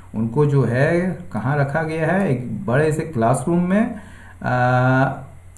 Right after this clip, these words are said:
with four beds in each, जिसमें प्रत्येक में जो है चार बेड लगे हुए हैं। Totally wrong for active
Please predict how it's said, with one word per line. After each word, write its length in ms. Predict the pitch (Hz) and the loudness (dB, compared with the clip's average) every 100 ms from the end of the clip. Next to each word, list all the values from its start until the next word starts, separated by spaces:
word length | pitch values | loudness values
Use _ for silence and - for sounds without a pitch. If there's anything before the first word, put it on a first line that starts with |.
| - | -4
with 140 | 139 165 | -2 -2
four 400 | - 160 180 170 | -2 2 4 6
beds 200 | 160 160 | 4 2
in 120 | 135 | 2
each, 240 | 107 98 - - - | 2 0 -8 -14 -6
जिसमें 400 | 113 131 165 170 | -4 -2 -2 -2
प्रत्येक 360 | 123 117 160 165 | -4 -2 -4 -2
में 160 | 151 | -2
जो 120 | 139 | 0
है 180 | 131 - | 0 0
चार 260 | - 113 123 | 0 2 2
बेड 360 | 104 113 113 | 2 0 0
लगे 220 | 107 95 92 | -4 -4 -4
हुए 180 | 85 | -6
हैं। 160 | 82 85 - - - - - - - | -8 -10 -12 -18 -18 -18 -18 -16 -2
Totally 520 | 180 214 202 226 233 190 | 2 4 6 6 8 6
wrong 280 | 120 135 | 6 4
for 280 | 135 - 135 | 4 2 0
active 560 | - - 113 - - | -2 -6 -8 -8 -6